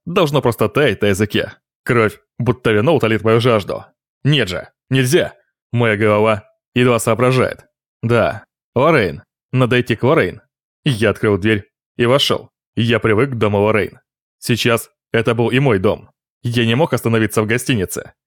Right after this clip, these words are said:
и с её позволения жил здесь. Лоррейн начала жить здесь десять лет назад. Прошло уже столько времени, а мне казалось, что всего ничего. Я ждал её уже так долго, что нашу связь можно было назвать судьбой.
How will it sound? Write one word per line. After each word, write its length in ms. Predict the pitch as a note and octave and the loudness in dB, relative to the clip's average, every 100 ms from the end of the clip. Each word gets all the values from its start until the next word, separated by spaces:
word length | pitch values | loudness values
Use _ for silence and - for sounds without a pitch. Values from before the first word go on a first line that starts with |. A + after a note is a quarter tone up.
| _ - | _ -4
и 80 | A2+ | -2
с 80 | |
её 180 | A2+ A2 | 0 0
позволения 640 | A2 G#2+ G#2 A2 G#2 G#2 - _ _ | 0 0 2 2 2 0 -2 _ _
жил 300 | A#2 A2+ G#2+ | -4 0 0
здесь. 380 | G2 A#2+ B2+ - _ _ _ _ - | 0 -4 -6 -10 _ _ _ _ 0
Лоррейн 340 | A#2+ B2+ D3 | 2 2 0
начала 300 | A#2 B2+ A2+ | -2 0 2
жить 180 | A#2 C#3 | 0 0
здесь 260 | A#2+ A2 - | -2 -2 -8
десять 340 | A#2 B2+ - - | -4 -2 0 0
лет 160 | G#2+ | 0
назад. 400 | G#2+ A2+ G#2+ - _ _ _ _ | 0 0 -2 -4 _ _ _ _
Прошло 340 | - A2+ - A2+ | -2 0 2 2
уже 140 | G#2 | 2
столько 340 | G#2+ A2+ G#2+ G#2+ | -2 -2 -2 -2
времени, 440 | A2+ G#2+ G2+ G2 - _ _ - | 0 0 -2 -4 -8 _ _ -4
а 100 | D#3+ | 0
мне 120 | D3+ | 0
казалось, 500 | A#2+ A#2 A#2+ A2 - _ _ - | 0 2 2 0 -6 _ _ -12
что 260 | - A#2+ | -4 -2
всего 220 | G#2+ A2+ G#2+ | 0 0 0
ничего. 440 | G#2 B2+ A2 - _ _ _ _ | 0 0 -2 -6 _ _ _ _
Я 180 | B2 A#2+ | -2 0
ждал 240 | A2 A2+ A2 | 0 0 2
её 140 | G#2+ | 2
уже 140 | G#2 | 0
так 220 | A2 G#2 G2 | 0 -2 0
долго, 380 | C3+ A2+ G#2+ - _ _ _ _ | 0 0 -2 -6 _ _ _ _
что 200 | - G3+ | 0 0
нашу 180 | F3+ C#3 | 2 -2
связь 360 | - B2+ - _ _ | 0 0 -2 _ _
можно 300 | A#2 A2 A2 | -2 0 0
было 160 | G#2+ G#2 | 0 2
назвать 320 | G#2 G#2+ G2 | 2 0 0
судьбой. 420 | A2+ A2+ G#2 | -2 0 0